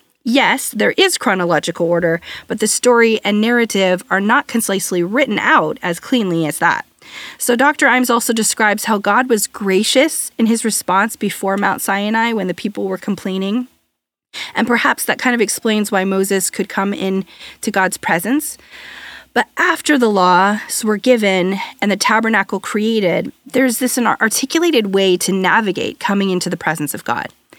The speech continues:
Maybe because I'm American, a firstborn, somewhat of a maverick and a challenger, it's hard for me to consider all these specific details of action required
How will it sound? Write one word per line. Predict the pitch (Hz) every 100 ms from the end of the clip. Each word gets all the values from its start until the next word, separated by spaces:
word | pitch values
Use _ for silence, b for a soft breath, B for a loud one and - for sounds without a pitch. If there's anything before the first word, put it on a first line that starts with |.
| b b b b _ _ _
Maybe | 247 349 480
because | 466 320 262
I'm | 254
American, | 233 190 196 196 208 196 196 175
a |
firstborn, | - 196 196 - 196 190 190 190 214
somewhat | - 247 233 247
of | 233
a | 226
maverick | 190 202 202 208
and | 208
a | 202
challenger, | - 190 185 185 170 180 180 B B B
it's | 247
hard | 226 294 294
for | 320
me | 311
to | 277
consider | 262 240 247 226
all | 120 180
these | 202 214
specific | - 208 - 208 180
details | 208 196 190 180 180
of |
action | 156 185 - - 185 170
required | - 175 - 233 254 185 175